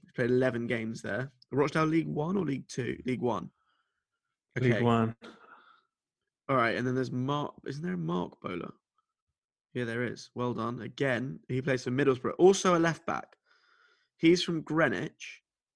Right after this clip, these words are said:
Speaker 1: Was also
Speaker 2: Hmm.
Speaker 1: Arsenal, left two years ago. Unclear if he's related to Tulaji. What are the odds that we'd have two fullbacks in our academy with the same surname who play the same position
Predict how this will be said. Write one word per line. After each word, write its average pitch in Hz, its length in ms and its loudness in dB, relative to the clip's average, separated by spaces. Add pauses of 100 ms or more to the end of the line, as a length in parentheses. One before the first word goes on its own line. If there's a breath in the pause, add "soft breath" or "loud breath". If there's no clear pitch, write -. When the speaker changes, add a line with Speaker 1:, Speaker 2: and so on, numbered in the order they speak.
Speaker 1:
Was 131 160 2
also 165 360 4
Speaker 2:
Hmm. 139 80 6
Speaker 1:
Arsenal, 131 380 0
left 120 220 -2
two 127 140 -4
years 127 260 0
ago. 151 260 -2 (1600)
Unclear 151 680 4
if 135 120 -2
he's 135 160 -4
related 123 500 -2
to - 120 -12
Tulaji. - 560 -2 (880)
What 190 200 10
are - 20 4
the 202 140 12
odds 127 360 4
that 120 120 -4
we'd 135 100 0
have 127 140 -2
two 156 320 2 (240)
fullbacks 131 420 -2
in 120 80 -4
our 113 120 -2
academy 107 680 -4 (560)
with 151 180 -10
the 123 100 -4
same 143 440 -2
surname 107 640 -2 (600)
who 127 100 -2
play 123 200 2
the 123 120 -6
same 123 320 -2
position 117 460 -6